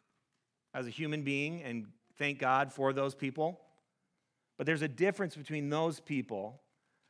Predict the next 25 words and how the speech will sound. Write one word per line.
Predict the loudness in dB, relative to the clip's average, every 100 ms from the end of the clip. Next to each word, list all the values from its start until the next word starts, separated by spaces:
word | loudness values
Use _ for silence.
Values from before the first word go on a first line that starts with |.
| _ -6
and | -2 -2
the | -4 -4
God | 0 4 4 4
whose | -2 -6 -2
love | 0 0 0
will | -4
never | -4 -2 -4 -4 -4
run | -4 -4
out | -6 -6 -8
on | -8 -8
you. | -10 -14 _ _ _ _ _ _ _ _ _ _ _ _ _ _ _ _ _ _ _ _ _ _ _ _ _ _ _ _ _ _ _ -8
The | -2
God | 4 6 6
whose | 2 2
love | 4 4
endures | 2 -2 -2 -2 -4 -8 -14 -6
forever | -6 -2 -2 -2 -2 -2 -4
and | -8
ever | -6 -6 -4 -6
and | -6 -8 -8
ever | -10 -10 -12 -16 _ _ _ _ _ _ _ _ _ _ _ _ _ -8
is | -6 -6
Christ | -2 -2 -4
the | -10
King. | -8 -8